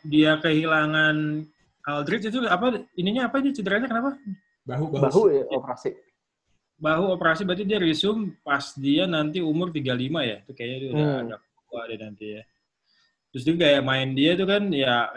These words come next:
Speaker 1: post up, post up player gitu kan. Jadi ya kurang asisnya ya, beda sih kalau emang di compare dengan Tim Duncan yang pemain dynasty gitu, emang yang kayak pemain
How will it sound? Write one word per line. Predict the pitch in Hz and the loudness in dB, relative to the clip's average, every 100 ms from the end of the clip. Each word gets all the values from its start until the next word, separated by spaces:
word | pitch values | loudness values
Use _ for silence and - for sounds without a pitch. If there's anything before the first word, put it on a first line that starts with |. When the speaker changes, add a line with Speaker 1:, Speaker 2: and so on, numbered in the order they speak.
| 127 | -8
Speaker 1:
post | 127 123 | -8 -8
up, | 131 127 - | -8 -10 -8
post | 135 131 | -10 -8
up | 135 - | -10 -4
player | 127 127 120 | -2 -2 -4
gitu | 139 151 | -4 -2
kan. | 127 156 139 | -2 -2 -6
Jadi | 117 143 143 123 117 | -4 -4 -4 -4 -8
ya | 110 110 | -8 -8
kurang | 117 110 - | -10 -12 -10
asisnya | 117 - 107 139 | -14 -14 -12 -8
ya, | 120 | -8
beda | 107 139 147 | -6 -6 -6
sih | 147 | -6
kalau | 123 113 | -6 -6
emang | 117 | -8
di | 117 113 110 | -6 -6 -8
compare | - 107 - 110 | -12 -16 -12 -12
dengan | 113 113 110 | -12 -14 -12
Tim | 113 | -12
Duncan | 113 107 107 135 | -10 -12 -10 -10
yang | 135 113 | -10 -12
pemain | 110 110 | -14 -16
dynasty | 107 104 104 - 117 110 | -12 -14 -14 -18 -14 -14
gitu, | 107 135 | -10 -12
emang | 123 139 143 | -12 -16 -16
yang | 110 - | -16 -16
kayak | 107 110 104 101 101 98 _ | -14 -12 -12 -12 -14 -18 _
pemain | 113 104 104 | -20 -20 -20